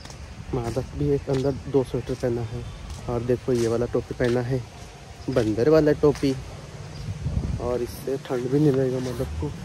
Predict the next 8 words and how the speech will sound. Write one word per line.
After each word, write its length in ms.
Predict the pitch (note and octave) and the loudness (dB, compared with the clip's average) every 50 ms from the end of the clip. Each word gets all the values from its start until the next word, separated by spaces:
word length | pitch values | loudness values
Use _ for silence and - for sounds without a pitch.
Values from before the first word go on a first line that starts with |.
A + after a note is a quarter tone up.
| - - - - - - - - - - - - - - - - - - - - - - - - - - - - - - - - - - - - - - - - - - - - - - - - - - - - - - - | -10 -8 -8 -8 -8 -10 -10 -8 -8 -6 -6 -6 -6 -6 -6 -6 -8 -8 -8 -6 -6 -6 -6 -6 -6 -6 -4 -2 -2 -2 -2 -4 -4 -4 -6 -6 -6 -6 -6 -8 -8 -8 -8 -8 -8 -10 -10 -10 -8 -8 -8 -8 -8 -2 2
देखो 200 | C#3+ C#3 C3 C#3+ | 2 2 2 2
कितना 600 | C3+ - - - - - D3 C3+ C#3 C#3 D3 D3+ | -2 -2 -4 -8 -4 -2 0 0 2 2 4 4
मस्त 460 | C#3+ C#3 B2+ C3 C#3+ D3 C#3+ - - D#3 | 4 2 2 2 2 2 2 2 0 2
मौसम 300 | C3+ C3 A#2+ - - C3+ | 2 2 2 2 2 2
हो 100 | C3 A2+ - | 2 0 -2
रहा 80 | B2+ A#2 | -4 -4
है। 180 | A#2 - B2+ C3 - - - - - - - - - - - - - - - D3 | -4 -4 -6 -6 -8 -10 -10 -12 -12 -12 -10 -10 -10 -10 -10 -8 -8 -4 0 2
ओहो, 1120 | C#3+ C#3 C#3+ C#3+ C3 B2+ B2 B2 B2+ B2+ B2+ B2+ B2 C3 C3 B2 B2 B2 B2+ B2+ B2+ B2+ | 2 4 4 2 2 0 -2 -2 0 0 0 2 2 2 2 2 2 2 2 4 4 2